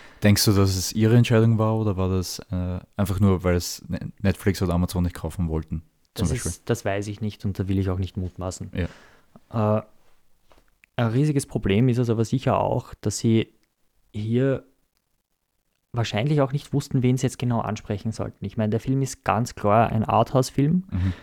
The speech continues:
Speaker 2: ja, und dennoch ist er oftmals so verkauft worden, als wie wenn das jetzt ein Coming-of-Age-Film wäre, was er aber definitiv nicht ist. Ich meine, er hat Coming-of-Age-Elemente und Tropen drin,
Speaker 1: Ja.
Speaker 2: aber ich würde ihn jetzt nicht als Coming-of-Age bezeichnen,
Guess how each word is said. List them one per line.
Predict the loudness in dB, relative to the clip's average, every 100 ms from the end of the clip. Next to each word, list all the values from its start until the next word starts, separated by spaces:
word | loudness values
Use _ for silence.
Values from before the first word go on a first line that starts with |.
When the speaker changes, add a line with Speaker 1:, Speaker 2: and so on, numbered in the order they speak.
| -20 _ 2
Speaker 2:
ja, | 4 4 0 _ _
und | 2 2 2 -6 -16 -16 _ _ _ 0
dennoch | 2 4 2 -2 -16 _ _ _
ist | -8 2
er | 4 4 2
oftmals | -10 -8 -6 -6
so | -4 -6
verkauft | -6 -4 -4 -4 -6
worden, | -4
als | -4 -4
wie | -4
wenn | -2
das | -2 0
jetzt | -2 -4 -6
ein | -6 -4
Coming-of-Age-Film | -2 0 0 0 -2 -4 -6 -4 -4 -2
wäre, | -4 -4 -10 -20 -8
was | -4 -4 2
er | 4
aber | 4 2
definitiv | 0 2 4 4 2
nicht | 2 2
ist. | -2 -2 -6
Ich | 0
meine, | 2
er | 4
hat | 2 -2 _
Coming-of-Age-Elemente | -4 0 2 2 -2 -2 -14 -2 2 4 4 2 4 4
und | 4
Tropen | 4 2 4 -4
drin, | -2 0 0 0
Speaker 1:
Ja. | -4 -4 -16 -16 -4
Speaker 2:
aber | 2 6 4 2
ich | -4 0
würde | 2
ihn | 4
jetzt | 2 -2
nicht | -2
als | -2 -2
Coming-of-Age | -2 0 0 -2 -6 -6
bezeichnen, | -8 -6 -6 -4 -4 -4